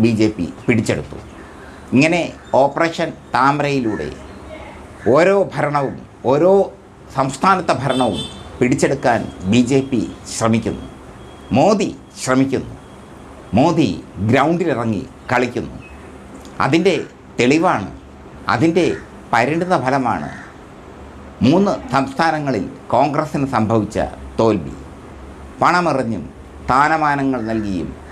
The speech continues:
കോൺഗ്രസ് നേതാക്കളെ തങ്ങളുടെ ലാവണത്തിലേക്ക്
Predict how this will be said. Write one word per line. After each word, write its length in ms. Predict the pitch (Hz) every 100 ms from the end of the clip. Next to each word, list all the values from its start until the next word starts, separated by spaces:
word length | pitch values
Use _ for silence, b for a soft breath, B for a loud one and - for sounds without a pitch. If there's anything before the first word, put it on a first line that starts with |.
| -
കോൺഗ്രസ് 480 | 117 127 117 117 - 117
നേതാക്കളെ 480 | 113 113 - 95 78 - -
തങ്ങളുടെ 460 | 113 117 131 127 113 101 - 104
ലാവണത്തിലേക്ക് 800 | 113 127 131 123 113 104 -